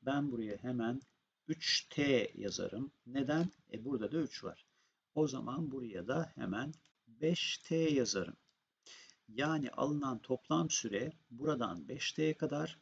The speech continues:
buradan da üç T'ye kadar. O halde sekiz T eşittir yirmi dört olmalı ve buradan da T eşittir üç gelmeli. T eşittir üç geldiyse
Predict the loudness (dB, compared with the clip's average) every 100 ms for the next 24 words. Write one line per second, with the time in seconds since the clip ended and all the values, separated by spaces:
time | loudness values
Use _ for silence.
0 | -16 -4 0 0 0 -4 -8 -6 -4 -2
1 | -2 -2 -4 -2 -2 -6 _ _ _ 0
2 | 2 2 0 0 2 2 0 0 4 6
3 | 4 4 6 6 6 0 0 -6 _ -2
4 | -2 -2 -8 -12 -16 _ -20 -10 -8 -4
5 | 0 0 -2 -2 -2 -2 -4 -2 2 2
6 | 0 -12 _ _ -4 2 2 2 0 -2
7 | -6 -6 -4 -2 -2 -4 -4 -2 0 0
8 | -6 _ _ _ -4 -2 2 2 2 -2
9 | -6 -12 _ _ _ _ _ _ _ _
10 | 0 2 2 -2 -2 -2 -2 -4 -2 -2
11 | -2 -2 2 4 4 4 -2